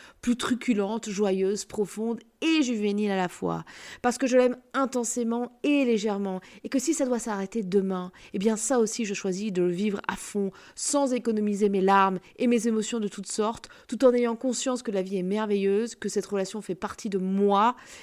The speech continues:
et que j'ai confiance en moi et en la qualité des relations que je peux construire par la suite. Car oui, tout cela dépend de moi, et c'est bien là le sujet. Donc, aujourd'hui, le message, je dirais, ma licorne cosmique, que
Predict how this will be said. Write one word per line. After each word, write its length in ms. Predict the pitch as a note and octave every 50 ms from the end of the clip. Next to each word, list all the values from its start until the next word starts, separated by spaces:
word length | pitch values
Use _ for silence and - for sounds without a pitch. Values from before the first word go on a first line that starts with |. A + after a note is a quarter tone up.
| - -
et 60 | G#3+
que 140 | - A#3 G#3+
j'ai 140 | G3 G#3+ G#3
confiance 600 | - B3+ C4+ A#3+ - - C4 B3 B3 A3+ - G#3
en 80 | G3
moi 340 | F#3+ F3+ F3 F#3 F#3 G3 G3+
et 80 | F#3+ F3
en 40 |
la 120 | E3+ F3 E3+
qualité 380 | - G#3+ G#3 G#3 G3 - G#3+
des 100 | G3 F#3+
relations 440 | E3+ F3 E3+ E3 D#3+ - - G3+ G3+
que 80 | - F3
je 80 | E3+
peux 140 | D#3+ - F#3
construire 520 | - - G#3+ G3 - - - A3 A3 G#3+ -
par 160 | - F3 E3+
la 100 | E3+ D#3+
suite. 380 | - - - F3+ E3 - - - - - - _ -
Car 280 | - C4 A#3+ G#3+ G3+ G#3+
oui, 260 | G#3+ A#3 A#3+ A#3+ A3+ - - - - _ -
tout 140 | - D4 C4+
cela 400 | - - A#3 G#3 G3+ G#3 G#3 F#3
dépend 360 | G3 G3 G3 - G3+ G#3 G3+
de 100 | F#3 F3+
moi, 400 | F3 F3+ F#3 F3+ F#3 G#3 A3+ A3+ - - - - - - _ -
et 260 | G#3+ G#3+ A3+ A3+ -
c'est 200 | - - - G3+
bien 280 | F3 F#3 G3 G3+ G3+ G3+
là 320 | F#3+ F#3+ G3 G#3+ A3 A3+ - -
le 160 | G3+ F#3+ F3+
sujet. 400 | - - - F3+ E3 F3+ E3+ - - _ _ - - - - - - -
Donc, 400 | G3 B3+ C4+ C#4 A#3 - - - - - - - _ -
aujourd'hui, 640 | - A#3+ A#3 C4+ C4+ B3 A#3 C4 C#4+ D4+ D#4 D#4+ D#4
le 100 | C4 B3+
message, 640 | A3+ A3+ G#3+ - - C4+ C#4 D4 D4 B3+ A3+ A#3 G#3
je 160 | G3 G3 G#3+
dirais, 600 | G3 G3+ A3 G3+ A3 B3 C4 C4+ C#4 B3+ A3+ -
ma 180 | G3+ G3+ G3+ G3+
licorne 360 | G3+ G#3+ G#3+ A#3 A#3 A3 G3+
cosmique, 640 | - G#3 G3 - - - A#3 C4 B3+ - - _ _
que 380 | - B3 A#3+ A#3+ A#3+ B3+ C4